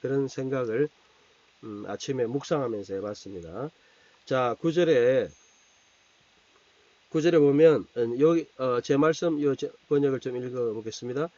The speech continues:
또 그분 안에서 발견되려 한 것이니 내가 가진 의는 율법으로 난 것이 아니며, 어, 그리스도를 믿음을 통하여, 어, 믿음으로 하나님께 난 의이기 때문이다. 예, 결국은,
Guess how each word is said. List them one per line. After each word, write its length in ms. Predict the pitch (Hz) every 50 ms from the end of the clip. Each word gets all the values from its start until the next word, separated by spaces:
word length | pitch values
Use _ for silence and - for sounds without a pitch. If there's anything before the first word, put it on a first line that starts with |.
| _ - - _ _ _
또 160 | - 165 151
그분 320 | 143 - 165 165 175 180 180
안에서 320 | 175 170 170 160 - 151
발견되려 480 | 139 147 147 147 156 156 147 151 139 135
한 560 | 135 131 - - 143 147 147 139 143 147 143
것이니 440 | 139 139 131 - 127 127 143 165 175
내가 280 | 147 127 123 127 131
가진 260 | 135 143 139 147 135 123
의는 220 | 113 120 135 131
율법으로 380 | 127 135 139 - 160 143 139 135
난 160 | 120 113 110
것이 200 | 117 113 - -
아니며, 500 | 104 98 104 101 98 98 92 95 117 147 - _ _ _ - - - _ _ -
어, 180 | - 110 107 110
그리스도를 480 | - 143 143 151 147 - - 156 143
믿음을 340 | 135 139 151 151 160 147 139
통하여, 580 | - - 120 120 117 113 113 120 135 156 175 165 - _ _ _ _ _ _ _
어, 540 | - 113 110 107 107 107 104 98 92 90 90
믿음으로 640 | 87 127 151 156 175 170 165 151 147 143 156 170 170 - _ _
하나님께 480 | - - 165 170 165 156 143 - 135 123
난 220 | 123 131 147 -
의이기 380 | 131 139 120 110 110 107 131 131
때문이다. 840 | - 127 113 110 107 101 95 90 95 95 92 92 90 90 82 80 80 - _ _ _ _ _ _ _ _ _ 107
예, 140 | 104 101 98
결국은, 540 | - 131 147 143 156 160 165 165 160 147 123